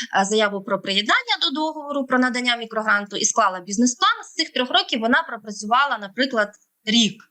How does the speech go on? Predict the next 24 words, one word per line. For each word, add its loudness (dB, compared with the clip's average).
дванадцять 0
місяців. 0
Із 4
двохсот 0
п'ятдесяти -4
тисяч -2
вона 2
сплатила -2
сто -2
тисяч. -2
То 4
сто -2
тисяч -2
вона 2
не 0
повертає, -2
а 0
сто -2
п'ятдесят 0
вона 0
буде 0
повертати, 0
коли 4
вона 2